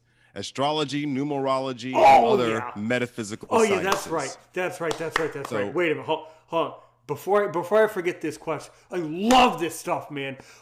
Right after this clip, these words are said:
Speaker 2: To, can you, can you tell me more? Because, okay, um, I did not take science courses in schooling, and I was someone, I am someone, as you understand,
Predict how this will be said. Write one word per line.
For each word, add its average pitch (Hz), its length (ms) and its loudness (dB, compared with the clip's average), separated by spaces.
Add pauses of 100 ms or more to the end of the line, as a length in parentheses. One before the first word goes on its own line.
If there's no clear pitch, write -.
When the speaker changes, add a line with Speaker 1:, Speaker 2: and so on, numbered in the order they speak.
(120)
Speaker 2:
To, 208 220 0 (200)
can 202 180 -4
you, 190 100 -2
can 196 200 -6
you 220 120 0
tell 233 260 2
me 208 140 2
more? 180 360 -2
Because, 165 340 -8
okay, 180 300 -6 (240)
um, 160 220 0
I 190 140 4
did 254 160 0
not 175 240 -2
take 151 200 -8
science 135 420 -10
courses 127 480 -10
in 123 80 -12
schooling, 123 540 -8
and 131 140 -8
I 143 140 0
was 160 220 -4
someone, 139 380 -6
I 143 180 -6
am 139 180 -8
someone, 135 300 -10
as 123 180 -10
you 135 100 -6
understand, 131 540 -8